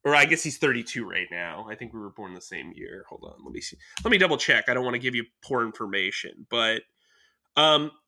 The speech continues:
I'll say this, and, like, on a real level, 'cause it's Christmas, Brandon Graham is one of the most endearing people to cover that I've come across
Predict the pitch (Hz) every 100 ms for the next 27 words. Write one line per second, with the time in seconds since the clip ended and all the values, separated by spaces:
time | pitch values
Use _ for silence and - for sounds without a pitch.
0 | _ _ - 220 233 220 160 135 107 110
1 | - - - - 156 160 156 165 165 156
2 | 165 160 143 123 120 120 139 131 - -
3 | 135 - 117 101 92 - - _ _ _
4 | _ 156 190 240 240 190 175 165 156 143
5 | 139 156 151 156 147 131 139 151 147 147
6 | 143 147 147 - - - - 147 131 151
7 | 180 180 170 147 156 147 135 - 127 117
8 | 117 117 107 - 143 127 123 - _ -
9 | _ - 139 139 - - 127 - 117 110
10 | 110 -